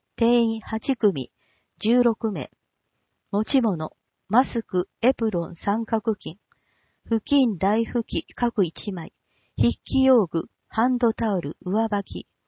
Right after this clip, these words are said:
お子さんは必須。申し込み期間、九月五日火曜日から八日金曜日、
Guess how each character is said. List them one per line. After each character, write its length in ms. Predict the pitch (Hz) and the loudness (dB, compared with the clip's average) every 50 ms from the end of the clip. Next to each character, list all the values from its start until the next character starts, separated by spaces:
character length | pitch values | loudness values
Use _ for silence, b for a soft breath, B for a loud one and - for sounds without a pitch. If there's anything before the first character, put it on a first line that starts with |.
| _ _ - | _ _ -18
お 60 | - | -6
子 160 | - - 247 247 | 2 2 2 2
さ 200 | - - 240 233 | 2 -2 -2 -2
ん 120 | 226 220 | -2 -2
は 180 | 226 247 254 _ _ _ | -2 -4 -4 _ _ _
必 440 | - - 185 180 - - - - - | -10 -8 -8 -8 -10 -14 -16 -14 -14
須。 60 | - _ _ _ _ _ _ _ _ _ _ _ _ _ - | -14 _ _ _ _ _ _ _ _ _ _ _ _ _ -2
申 200 | 214 240 269 262 | 0 0 0 0
し 80 | - 269 | -2 -2
込 160 | - - 254 | 2 2 2
み 140 | 247 240 226 | 2 2 -2
期 160 | - 240 220 | -2 -4 -4
間、 240 | - - 175 160 - b b b b b b b b | -2 -4 -4 -4 -6 b b b b b b b b
九 140 | - - 269 | -4 -2 2
月 300 | 262 277 269 262 - 202 | 4 4 4 2 0 -4
五 240 | - 202 214 - - | -2 -2 -2 -4 -2
日 160 | - 233 226 | -2 -2 -2
火 180 | - - 226 226 | 0 0 2 2
曜 220 | 233 262 277 262 | 4 4 4 2
日 120 | 220 208 - | 2 0 -4
か 180 | - 175 175 | -4 -4 -2
ら 160 | 185 196 208 - | -2 -2 -2 -2
八 220 | - 190 214 226 220 | 0 0 0 0 0
日 180 | - 226 226 | -2 -4 -4
金 300 | - - - 233 233 233 | -2 -2 -2 0 0 0
曜 240 | 226 226 214 185 165 | -2 -2 -2 -2 -4
日、 200 | - 143 - _ | -6 -8 -12 _